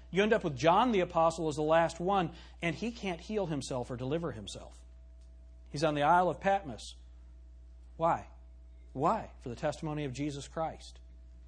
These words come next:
He's just there, waiting. He's waiting. What? Why? That time of healing was gone. When Timothy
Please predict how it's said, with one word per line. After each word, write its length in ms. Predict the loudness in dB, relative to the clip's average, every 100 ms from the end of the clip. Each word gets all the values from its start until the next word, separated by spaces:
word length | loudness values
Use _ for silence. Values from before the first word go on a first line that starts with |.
| -18 -12
He's 140 | -8
just 200 | -8 -4
there, 240 | -4 -4 -8 -12
waiting. 360 | -6 -6 -6 -10 -20 -20 -20 -20 -20 -20
He's 180 | -16 -12
waiting. 420 | -6 -4 -4 -8 -18 -20 -20 -20 -6
What? 220 | -4 0
Why? 240 | 2 2 0 -16 -4
That 280 | 0 0 -4
time 560 | 2 4 4 2 0 -2
of 120 | -6
healing 560 | -4 0 2 2 -2 -8 -4
was 160 | -4
gone. 360 | 0 0 0 -2 -10 -20 -20 -18 0
When 160 | 0
Timothy 520 | 2 4 4 2 -4